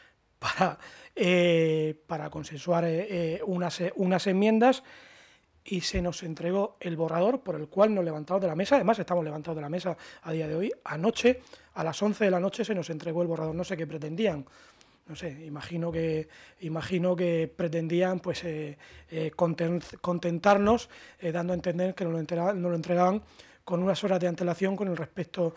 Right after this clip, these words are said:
al resto de los grupos. Eh, no nos parece serio y nos parece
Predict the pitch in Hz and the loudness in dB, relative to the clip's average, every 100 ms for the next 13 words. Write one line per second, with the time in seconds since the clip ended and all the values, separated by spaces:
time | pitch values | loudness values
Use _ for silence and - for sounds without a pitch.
0 | - - - 175 190 - 214 170 156 175 | -10 -14 -2 0 0 0 0 0 0 -2
1 | 151 147 - _ - _ - 330 185 180 | -2 -6 -12 _ -20 _ -8 2 6 8
2 | 175 170 175 202 202 - 170 170 - 214 | 8 6 2 0 2 2 2 2 2 6
3 | 233 254 - - _ _ 226 180 147 180 | 6 4 -4 -20 _ _ 0 0 2 2
4 | 185 226 226 | 2 0 -2